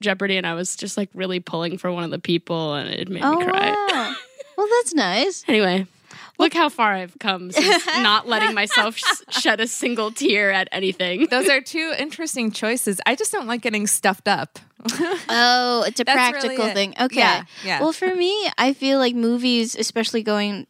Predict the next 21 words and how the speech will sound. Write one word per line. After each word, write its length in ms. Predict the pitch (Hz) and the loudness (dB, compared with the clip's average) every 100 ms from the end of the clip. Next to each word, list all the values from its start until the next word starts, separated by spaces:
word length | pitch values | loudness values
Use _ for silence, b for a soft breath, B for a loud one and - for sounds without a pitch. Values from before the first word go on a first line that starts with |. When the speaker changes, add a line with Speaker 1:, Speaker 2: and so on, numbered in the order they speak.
| _ _ - | _ _ -4
Speaker 2:
to 120 | - | 2
a 40 | 220 | 2
movie 300 | 220 254 254 | 2 2 0
theater, 280 | 208 202 190 | 2 2 2
is, 160 | 190 | 0
like, 160 | 185 185 | 0 -2
such 220 | 208 202 | -4 -4
a 60 | 190 | -4
safe 640 | - - 185 190 - - B B B - | -4 0 2 2 -2 -16 B B B -12
space 480 | - 196 190 190 240 | -2 2 2 2 2
Speaker 1:
Mm, 220 | 240 233 196 | 2 4 4
Speaker 2:
of, 60 | 185 | 4
Speaker 1:
very 180 | 190 | 2
Speaker 2:
of, 60 | 202 | 2
like, 100 | 190 | 2
you're 160 | 180 196 | 2 0
Speaker 1:
dark. 40 | |
Speaker 2:
in 80 | 196 | 0
the 60 | 196 | -4
<laughs> 280 | - - | -2 -2
dark. 300 | 226 196 - | 0 -2 -4